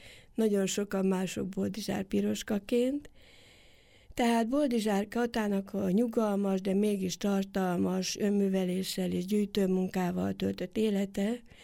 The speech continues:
ezernyolcszázkilencvenkettőben nagy fordulatot vesz. Férjhez megy Bencúr Gyula festőművészhez,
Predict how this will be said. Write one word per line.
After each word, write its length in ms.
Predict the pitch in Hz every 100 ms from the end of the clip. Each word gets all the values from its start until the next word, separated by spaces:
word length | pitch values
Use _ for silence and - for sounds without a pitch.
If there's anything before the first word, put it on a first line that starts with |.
| - - -
ezernyolcszázkilencvenkettőben 2000 | - 220 220 196 185 190 196 - 196 185 180 - 202 180 196 190 185 175 175 170
nagy 220 | 180 175
fordulatot 800 | - 170 165 165 156 156 131 -
vesz. 420 | 165 196 - - - - - - - -
Férjhez 420 | - 254 233 196
megy 220 | 190 180 180
Bencúr 500 | 196 214 196 190 175
Gyula 260 | 180 170
festőművészhez, 1200 | - 202 190 - 185 180 185 190 190 - 208 226